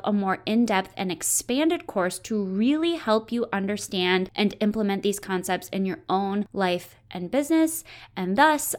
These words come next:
unlock the magic within. The course was officially born. So it's an eight-week course that will be launching on December twenty-eighth, and enrollment is officially open.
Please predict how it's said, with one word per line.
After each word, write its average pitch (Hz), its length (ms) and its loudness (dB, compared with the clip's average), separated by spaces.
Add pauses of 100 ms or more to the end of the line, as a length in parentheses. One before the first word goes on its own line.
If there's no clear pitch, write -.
unlock 214 500 0
the 294 80 2
magic 226 400 2
within. 262 560 2
The 185 140 -2
course 330 720 2
was 262 560 4
officially 311 560 0
born. 185 500 4 (300)
So 247 280 4
it's 254 140 2
an 226 260 0
eight-week 285 480 2
course 226 420 2
that 226 200 0
will 208 80 0
be 202 140 0
launching 196 560 -2
on 185 220 0
December 185 400 -4
twenty-eighth, 254 880 0 (340)
and 226 160 2
enrollment 214 640 0
is 214 260 0 (100)
officially 262 1040 -2
open. 196 440 0